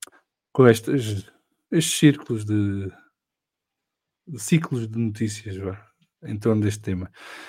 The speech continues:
e que já começa a cansar, e acho que todos ficam mal na fotografia, já, já nem vale a pena.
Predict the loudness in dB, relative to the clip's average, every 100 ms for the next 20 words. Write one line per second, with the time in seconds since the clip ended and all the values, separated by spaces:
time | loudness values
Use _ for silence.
0 | -20 _ 0 0 6 6 8 6 4 4
1 | 0 0 -2 0 0 -2 -2 -2 -2 -6
2 | -4 -2 -2 -2 -4 -4 -4 -4 -6 -6
3 | -6 -8 -10 -10 -10 -14 -14 -14 -14 -14
4 | -10 -6 -6 -8 -14